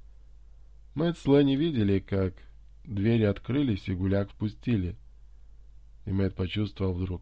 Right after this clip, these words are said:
острейшее одиночество. Он сжал руку Лэнни чуть крепче, и они пошли дальше.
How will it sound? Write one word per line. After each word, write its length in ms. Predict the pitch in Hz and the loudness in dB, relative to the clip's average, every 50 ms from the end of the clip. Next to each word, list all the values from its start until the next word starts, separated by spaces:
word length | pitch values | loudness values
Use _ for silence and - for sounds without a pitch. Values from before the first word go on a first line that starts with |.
| - - - | -12 -14 -8
острейшее 680 | - 95 90 - - 98 95 90 87 - - 104 101 - | -6 -6 -6 -6 -4 -4 -2 -2 -2 -4 -4 -4 -6 -6
одиночество. 920 | - 101 95 95 104 101 101 95 92 - 101 95 - - - 104 98 110 - - - - - - - - - - - - - - - - - - - - | -4 -4 -4 -2 -2 -2 -2 -2 -4 -6 -8 -10 -12 -12 -12 -12 -12 -12 -14 -18 -20 -20 -20 -20 -20 -20 -20 -20 -20 -20 -20 -20 -20 -20 -20 -20 -16 -8
Он 200 | - 107 104 104 | -6 -4 -2 -2
сжал 300 | 98 104 120 120 123 120 | 0 2 4 4 4 4
руку 300 | 117 120 120 120 - - | 4 2 0 -2 -2 -2
Лэнни 520 | 110 107 113 113 117 123 123 117 104 95 90 | -2 0 2 2 2 2 2 0 0 -2 -2
чуть 280 | - - 104 98 - | -2 -4 -4 -4 -4
крепче, 560 | - - - - 117 123 127 120 - - 98 95 | -6 -12 -4 0 2 2 2 0 -2 -2 -2 0
и 200 | 95 95 92 92 | 0 0 0 0
они 120 | 95 95 | -2 -2
пошли 360 | 98 - 101 95 - - 104 101 | -2 -4 -4 -6 -4 -4 -4 -2
дальше. 520 | 101 113 110 101 87 - - - 104 92 | 0 0 0 0 -2 -6 -10 -14 -16 -16